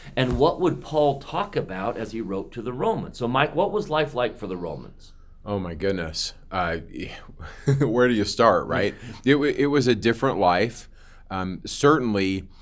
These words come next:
Speaker 2: the saints were in the minority, and certainly, you know, the violence of the Roman Empire
Speaker 1: So
Speaker 2: was there.
Speaker 1: violence.
Speaker 2: It was, it was a harsh en-,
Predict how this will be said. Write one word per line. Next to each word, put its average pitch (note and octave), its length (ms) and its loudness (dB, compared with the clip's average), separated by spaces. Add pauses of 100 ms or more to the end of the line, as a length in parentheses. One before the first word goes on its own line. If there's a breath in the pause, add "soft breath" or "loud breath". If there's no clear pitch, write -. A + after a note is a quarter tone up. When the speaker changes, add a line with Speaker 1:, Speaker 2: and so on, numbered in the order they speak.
(260 soft breath)
Speaker 2:
the G2+ 160 -2
saints A#2+ 520 2
were G#2 180 4
in G2+ 60 2
the G2 80 0
minority, F#2 720 -2 (640 soft breath)
and G#2 260 0
certainly, A#2 560 2
you G2 120 -2
know, F#2+ 120 -2
the F#2 120 -4
violence A2 520 4
of G#2+ 60 0
the G2 60 2
Roman G2+ 280 4
Empire G2 360 4
Speaker 1:
So G2 60 2
Speaker 2:
was F#2+ 140 2
there. B2+ 100 4
Speaker 1:
violence. G#2 440 4
Speaker 2:
It G#2 100 -2
was, G#2 360 -2 (280 soft breath)
it A2 80 -4
was G#2 160 -4
a F#2+ 80 -2
harsh A2 380 2
en-, A2 260 -6